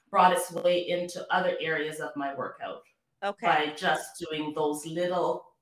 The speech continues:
Speaker 1: incremental things and just going small and building.
Speaker 2: Mm-hmm.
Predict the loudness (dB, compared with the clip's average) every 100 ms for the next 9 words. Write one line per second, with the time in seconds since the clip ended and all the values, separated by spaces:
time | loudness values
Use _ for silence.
0 | -8 -6 -4 -4 -4 -4 -4 -4 -4 -6
1 | -10 _ _ 4 6 6 2 -4 -4 -4
2 | -4 -4 4 8 8 6 -4 0 2 4
3 | 2 0 -2 -4 -4 -6 -6 -10 -12 -16
4 | _ _ _ _ -16 -14 -14 -16